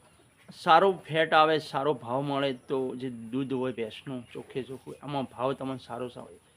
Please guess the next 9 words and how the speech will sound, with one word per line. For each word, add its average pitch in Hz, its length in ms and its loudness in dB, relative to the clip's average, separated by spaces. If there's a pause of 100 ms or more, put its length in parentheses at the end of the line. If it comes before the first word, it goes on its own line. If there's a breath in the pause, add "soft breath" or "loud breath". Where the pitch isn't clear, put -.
(220 soft breath)
લગભગ 147 720 -2
એંસીથી 135 540 -6
નેવું 127 280 -2
રૂપિયા 131 280 -4
જેવો 123 200 -4
ભાવ 110 240 -12
મળે 113 180 -8
છે 120 100 -10
લિટરના. 110 500 -14